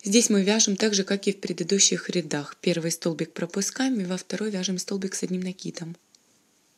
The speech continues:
И так мы должны связать пять раппортов. Вот у нас первый, второй, третий, четвертый, пятый. И последний столбик мы вяжем в предпоследний столбик предыдущего ряда.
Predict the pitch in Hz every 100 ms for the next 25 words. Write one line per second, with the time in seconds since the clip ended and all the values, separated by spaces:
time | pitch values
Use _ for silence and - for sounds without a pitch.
0 | _ _ _ _ - - - - - 202
1 | 233 269 214 190 190 214 214 180 190 185
2 | - 202 202 196 196 156 - 156 - -
3 | - - - _ - 160 156 - - 208
4 | 226 220 220 - _ _ _ _ _ _
5 | - - - 160 165 190 220 - _ _
6 | _ _ _ _ _ _ _ - 160 156
7 | - 214 254 _ _ _ _ _ _ _
8 | - - 185 165 160 156 - 220 262 _
9 | _ _ _ _ _ - - - _ _
10 | 185 160 165 - 151 - - - - _
11 | 190 202 202 - 196 165 175 - - 165
12 | 165 262 - 214 220 185 175 170 170 -
13 | _ 190 185 - 196 - 180 160 - 160
14 | - - 208 220 247 - - 185 175 170
15 | 190 202 - 175 170 156 151 160